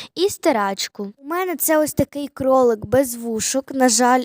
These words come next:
вони в нього просто відпали. Також тут є, скажімо так, секретна кишенька.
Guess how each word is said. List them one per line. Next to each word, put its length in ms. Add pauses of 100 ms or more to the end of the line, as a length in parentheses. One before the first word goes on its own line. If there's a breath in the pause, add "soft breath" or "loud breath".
вони 440
в 60
нього 400
просто 500
відпали. 540
Також 320
тут 200
є, 240
скажімо 360
так, 200
секретна 840 (460 loud breath)
кишенька. 680